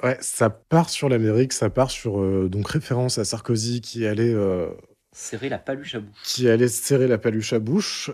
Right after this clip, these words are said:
Speaker 1: Sarkozy a une fascination pour le modèle américain, euh, la figure, la figure du self-made man,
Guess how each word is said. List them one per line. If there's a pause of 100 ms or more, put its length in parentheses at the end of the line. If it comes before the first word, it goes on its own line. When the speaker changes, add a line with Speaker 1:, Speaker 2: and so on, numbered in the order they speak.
Speaker 1:
Sarkozy
a
une
fascination
pour
le
modèle
américain,
euh,
la
figure,
la
figure
du
self-made
man,